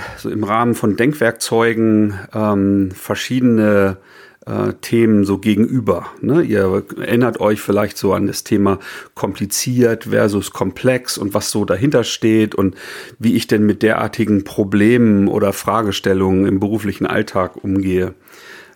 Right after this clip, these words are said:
Ähm, bei dieser Gegenüberstellung, der ein oder andere wird das vielleicht von eu-, äh, von euch vor Augen haben, haben wir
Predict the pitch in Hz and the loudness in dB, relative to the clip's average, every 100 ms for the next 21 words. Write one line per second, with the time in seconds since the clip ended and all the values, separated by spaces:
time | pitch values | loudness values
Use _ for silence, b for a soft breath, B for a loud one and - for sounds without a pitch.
0 | B 104 98 98 92 113 104 107 107 110 | B -4 -2 0 -2 -2 0 0 0 0
1 | 113 151 156 147 - 147 151 151 151 147 | 0 2 2 0 0 2 2 2 2 0
2 | - B B - - 120 117 110 117 113 | -4 B B -6 0 2 2 2 2 2
3 | 107 107 - - - 104 101 113 120 - | 0 0 -2 -8 -4 0 2 2 0 -4
4 | - - 107 113 110 - 104 104 - - | -4 -2 -2 0 -2 -2 -2 -2 -4 -2
5 | 110 113 117 104 110 113 113 110 107 B | 0 0 0 0 0 2 2 0 -2 B
6 | B B - 110 113 110 - | B B -8 -2 0 0 -2